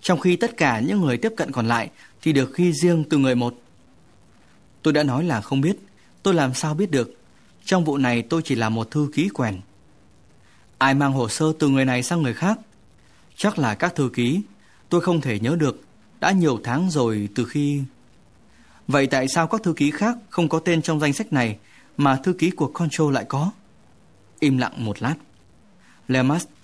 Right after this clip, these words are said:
nói giọng ngạc nhiên. "Không, anh nói đúng. Tôi nhớ ra rồi. Chúng tôi tự tay chuyển hồ sơ." "Còn ai khác ở phòng ngân hàng có thể xem hồ sơ đó không?" "Không.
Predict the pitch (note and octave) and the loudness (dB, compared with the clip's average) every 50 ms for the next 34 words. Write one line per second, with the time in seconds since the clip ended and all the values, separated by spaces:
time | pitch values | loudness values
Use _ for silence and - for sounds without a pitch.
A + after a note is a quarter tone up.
0 | _ - C3 C3 D#3 E3+ - C#3 C3+ B2+ A2 - C#3+ D3+ D#3+ D3+ B2+ - - _ | _ -4 -4 -2 -2 -2 -2 -2 -2 -2 -2 0 0 2 2 0 -2 -6 -14 _
1 | _ _ _ _ _ _ _ _ _ _ _ _ _ _ _ _ _ _ _ _ | _ _ _ _ _ _ _ _ _ _ _ _ _ _ _ _ _ _ _ _
2 | - - - E3+ E3+ D#3 C3 - - - - - D3+ D3 C3+ C3 C3+ B2+ B2 D#3 | -12 -2 2 2 2 2 2 -2 -8 -20 -6 0 0 2 2 2 2 0 0 0
3 | G3 - - - _ _ _ - D#3 C#3 C3+ C3 C3+ E3+ F3+ F3+ C#3+ B2+ A#2+ B2 | -2 -4 -6 -14 _ _ _ 0 2 4 4 2 2 0 0 -2 -2 -2 -2 -2
4 | A2 G2+ G2+ - - - _ _ _ - _ - - - - D#3+ F3 G3+ G3 F#3 | -2 -4 -6 -10 -18 -20 _ _ _ -20 _ -18 -4 -2 0 2 2 2 2 2
5 | F3 E3+ F3 F3 D#3 D3 E3+ E3+ E3 D#3+ - C#3 A#2 A2+ G#2+ G2+ - - D3 D3 | 2 2 0 -2 -2 0 0 0 0 0 0 -2 -2 -2 -4 -4 -2 -2 -2 -2
6 | C#3 - - - _ _ _ _ _ - - - - - - - - - - - | -2 -6 -12 -20 _ _ _ _ _ -20 -20 -20 -20 -20 -20 -20 -20 -20 -20 -20
7 | - - - - D3 C#3 C3+ D3 D3+ D3+ - F#3+ A3 A3+ - - D3+ B2+ - C3 | -20 -20 -4 -2 0 2 2 2 0 0 0 -2 -2 -2 -4 -4 -4 -2 0 0
8 | B2 C#3 D#3 D3 D3+ C3+ A#2 A#2 A#2 - E3+ - D#3 A#2 A2 - D#3 D3+ C3 B2 | 2 2 2 2 2 0 0 0 -2 -4 -2 -2 -2 -2 -2 -2 -2 0 0 0
9 | A2+ - - D3 C#3 C#3 C3 B2+ C#3 - - D#3 D3+ D3 - - - - - - | -2 -2 0 0 0 0 0 -2 -2 -2 -2 -2 -2 -4 -6 -12 -20 -20 -20 -20
10 | - - _ _ - _ _ _ _ _ - - - D#3 C#3+ | -20 -20 _ _ -20 _ _ _ _ _ -4 0 0 2 2